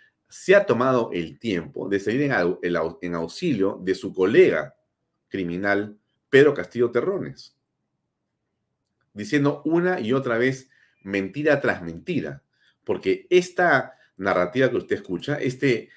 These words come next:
este relato de las cosas, es el mismo relato del señor Aníbal Torres, el mismo relato del señor Bermejo y el mismo relato de la señora Betsy Chávez. Y finalmente, el mismo relato que lee el señor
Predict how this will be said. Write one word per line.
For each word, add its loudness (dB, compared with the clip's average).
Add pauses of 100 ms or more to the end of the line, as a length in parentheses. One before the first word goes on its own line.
(160)
este 2
relato 2
de 2
las -2
cosas, -4
es -4
el -2
mismo 0
relato -2 (340)
del -2
señor -2 (920)
Aníbal 0
Torres, -4 (460)
el -2
mismo 0
relato 0
del 0
señor -2
Bermejo -4
y -2
el 0
mismo -2
relato -2
de -6
la -4
señora -10
Betsy -4
Chávez. -10 (520)
Y -4
finalmente, 2
el -2
mismo 0
relato 0
que -2
lee -2 (360)
el -2
señor -4